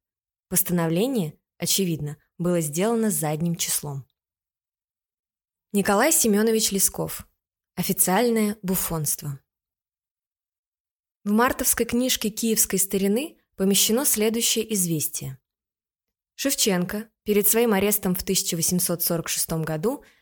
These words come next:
состоял в качестве рисовальщика при Киевской временной комиссии для разбора древних актов,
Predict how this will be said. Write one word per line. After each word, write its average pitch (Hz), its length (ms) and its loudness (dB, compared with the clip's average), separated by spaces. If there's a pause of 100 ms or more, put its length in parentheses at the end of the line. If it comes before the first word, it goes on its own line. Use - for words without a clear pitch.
состоял 220 500 2
в - 120 -6
качестве 233 440 0
рисовальщика 190 720 0
при 185 160 -4
Киевской 220 560 0
временной 190 500 2
комиссии 185 540 0
для 170 160 -2
разбора 160 400 -2
древних 170 480 -2
актов, - 500 -6